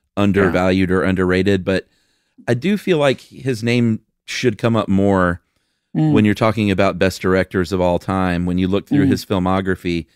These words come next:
Speaker 1: And I think one reason is because he sort of disappears into his work in the best way,
Speaker 2: Yeah.
Speaker 1: uh, that a, uh, not a director should, because I also love auteurs who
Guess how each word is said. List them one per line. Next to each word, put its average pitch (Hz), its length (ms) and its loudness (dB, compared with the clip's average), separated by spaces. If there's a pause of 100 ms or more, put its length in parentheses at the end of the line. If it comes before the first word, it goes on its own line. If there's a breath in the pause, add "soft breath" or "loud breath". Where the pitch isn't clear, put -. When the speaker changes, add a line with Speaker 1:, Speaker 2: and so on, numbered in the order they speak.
(460)
Speaker 1:
And 113 80 -2
I 113 80 0
think 175 240 -4
one 135 220 0
reason 117 360 0
is 98 180 -2
because 92 360 -4
he 127 120 -8
sort 175 280 -4
of 120 220 -2 (800)
disappears 110 840 2
into 101 340 0
his 95 320 0
work 98 440 0
in 95 240 0
the 90 80 0
best 95 400 -2
way, 90 480 0 (520)
Speaker 2:
Yeah. 107 200 -4
Speaker 1:
uh, 92 260 0
that 92 380 0 (480)
a, - 40 -12
uh, 117 240 0
not 123 340 -2
a 107 60 2
director 95 380 0
should, 90 300 0
because 85 240 -8
I 98 40 -2
also 90 460 -2 (120)
love 87 260 -4
auteurs 85 520 -4
who 87 220 -4